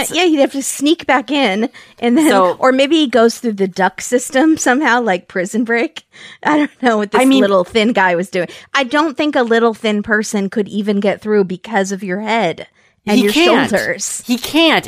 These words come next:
Speaker 1: And if he did and hit the ground, he would be gone.
Speaker 2: Yeah.
Speaker 1: He's not coming back for you,
Speaker 2: No.
Speaker 1: James. I just, the stupidity is off the charts.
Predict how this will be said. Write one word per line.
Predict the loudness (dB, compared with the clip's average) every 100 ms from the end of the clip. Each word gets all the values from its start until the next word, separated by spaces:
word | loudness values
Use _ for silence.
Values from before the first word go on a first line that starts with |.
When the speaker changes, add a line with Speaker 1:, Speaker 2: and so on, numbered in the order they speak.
| 0
Speaker 1:
And | 2
if | 2 -2
he | -8
did | 0 2 4 2
and | 2 0
hit | 0 0
the | -2
ground, | -2 0 2 2 0 -4 -20 -20 -20
he | 0 2
would | 4 2 0
be | -2 -2 -6 _
gone. | 2 4 6 4 0 -10 _ _ _ _
Speaker 2:
Yeah. | -8 -8 _ -8
Speaker 1:
He's | 2 2 2
not | 2 2 2 2 0
coming | 0 0 0
back | 0 0 0 -6
for | -8
you, | -8 -4 -6
Speaker 2:
No. | -8 -16 _ _ _ _ _ _ _
Speaker 1:
James. | -4 -2 -2 -6 -12 -16 _ -2
I | -2
just, | 0 0 -2 -4 -12
the | -8 -6
stupidity | -6 -4 -6 -6 -6 -4 -4 -4 -6
is | -6 -8 -4
off | 0 0 -2 -10
the |
charts. | -6 -4 -4 -6 -16